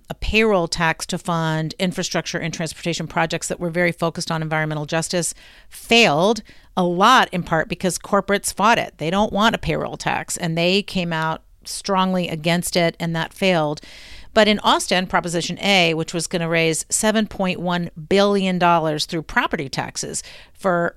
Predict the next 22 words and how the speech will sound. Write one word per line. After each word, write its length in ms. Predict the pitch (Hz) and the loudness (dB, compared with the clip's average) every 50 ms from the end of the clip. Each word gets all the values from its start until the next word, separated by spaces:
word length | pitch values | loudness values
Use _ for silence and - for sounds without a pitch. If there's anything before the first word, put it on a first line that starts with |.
| - - | -2 0
urban 360 | 190 190 185 165 170 170 180 | 2 2 2 2 0 -2 0
rail, 640 | 190 220 220 214 208 202 196 196 196 190 190 190 - - | 2 4 6 6 6 6 6 6 6 4 4 2 0 -2
a 20 | - | -6
tunnel 440 | - - - - 202 196 190 185 180 | -6 -4 -4 -2 -2 0 0 0 0
under 180 | 175 170 170 160 | 0 -2 -2 -2
the 120 | 165 170 | -2 -2
city, 460 | - - - 196 185 185 185 180 175 - | -2 -2 0 0 2 4 4 2 2 2
all 200 | - 185 185 180 | 2 2 2 2
these 180 | 180 165 165 | 0 -2 -2
really 220 | 170 175 175 170 165 | 0 0 2 2 0
interesting 300 | 165 - 165 - 170 160 | -2 -4 -4 -4 -4 0
projects, 340 | - 170 160 156 151 - | 0 0 0 0 -4 -6
that 340 | - 165 185 185 185 - - | -2 2 2 2 2 0 -4
passed. 640 | - - - - 196 160 - - - - - - - - - - - - - - - - - - - | -10 -6 -4 -4 -4 -4 -4 -8 -8 -8 -10 -10 -10 -14 -18 -20 -20 -20 -20 -20 -20 -20 -8 -2 0
And 180 | 196 185 185 | 2 2 4
then 340 | 180 175 175 175 175 180 - - _ _ | 4 4 4 4 2 0 -2 -4 _ _
in 240 | - 180 170 165 151 | -2 -2 -2 -2 0
Georgia, 600 | - 220 214 220 220 196 202 208 202 202 196 190 | 2 4 6 6 6 6 6 6 6 6 6 4
some 240 | 190 - 202 180 175 | 4 2 2 2 2
of 300 | 165 165 160 156 165 156 | 2 2 0 -2 -4 0
the 360 | 165 160 160 160 160 160 151 | 2 2 4 4 4 2 2
city 560 | - - - 240 220 202 196 190 185 180 175 | 0 0 0 2 2 2 2 2 0 -2 -2